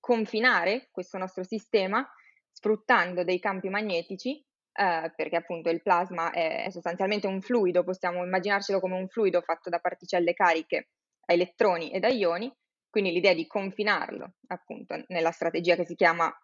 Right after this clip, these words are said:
fusione nucleare a confinamento magnetico, lo confiniamo con dei campi magnetici e per produrre questi campi magnetici a soli pochi metri da dove abbiamo le temperature di,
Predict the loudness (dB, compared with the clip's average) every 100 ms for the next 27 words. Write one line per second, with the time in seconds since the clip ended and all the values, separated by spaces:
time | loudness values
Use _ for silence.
0 | _ -4 0 0 0 4 6 6 0 -6
1 | -4 -2 -4 -4 -4 -2 -4 -4 -6 -4
2 | -2 -2 -2 0 0 0 -2 0 0 2
3 | 0 0 -4 -4 -6 -8 -12 -16 _ _
4 | _ -2 4 4 4 2 2 0 -2 -2
5 | -4 -10 -8 -6 -6 -8 -6 -8 -8 -8
6 | -2 -2 0 -2 -2 -4 0 0 0 -4
7 | -4 -4 -4 -2 0 0 2 0 -2 _
8 | -8 0 -2 0 -4 -4 -6 -4 -2 -2
9 | -2 0 0 0 -8 -10